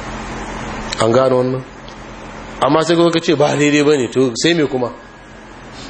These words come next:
Kawo misali masallacin da ne sai ka gina, sai ka bar shi plain. Ba ka gina wani ba. Ya suna abin da ka yi?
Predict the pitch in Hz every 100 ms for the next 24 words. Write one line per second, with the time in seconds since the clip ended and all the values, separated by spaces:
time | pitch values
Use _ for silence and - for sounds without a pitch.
0 | - - - - - - - - 147 196
1 | 185 156 165 139 135 139 143 - 147 120
2 | 117 131 127 127 139 110 139 127 135 135
3 | 131 113 117 101 - - - - - -
4 | - - - - - - - - 110 123
5 | 143 147 117 110 107 101 107 - - -
6 | 123 151 170 143 139 107 117